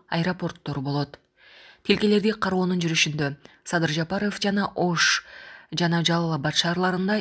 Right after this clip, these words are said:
эски аэропорттордун ордуларындагы аймакты комплекстүү пайдалануу зарылдыгын белгиледи.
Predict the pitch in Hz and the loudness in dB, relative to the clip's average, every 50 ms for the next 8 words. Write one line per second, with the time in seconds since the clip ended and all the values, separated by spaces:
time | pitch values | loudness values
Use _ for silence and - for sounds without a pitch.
0 | - - 175 165 - - - 214 208 185 180 160 - 156 151 - - - 156 143 | -2 0 0 0 0 0 -2 -2 0 0 -2 -2 -2 -4 -6 -4 -4 -4 -2 0
1 | 147 170 175 170 - - - - - - _ 175 180 180 175 196 196 196 190 196 | 2 0 0 0 -4 -8 -14 -18 -20 -8 _ -2 0 2 2 2 2 2 2 2
2 | 190 190 196 185 - 214 208 180 156 156 151 - - 180 175 - - 165 147 151 | 0 0 0 0 0 0 0 2 0 -2 -2 -2 -4 -4 -4 -2 -4 -4 -4 -2
3 | 139 151 151 - - - - 170 165 175 170 - - - - _ _ - 165 165 | -4 -4 -4 -4 -4 0 2 2 2 2 0 -6 -14 -20 -20 _ _ -2 -2 0
4 | 165 170 165 160 156 156 175 190 185 190 185 185 180 180 180 175 170 190 180 165 | 2 2 2 2 2 0 0 0 0 0 0 0 0 -2 -2 0 0 0 0 0
5 | 156 147 143 156 147 151 147 143 151 151 143 143 | -2 -2 -4 -4 -2 -2 -2 -2 -2 -4 -4 -6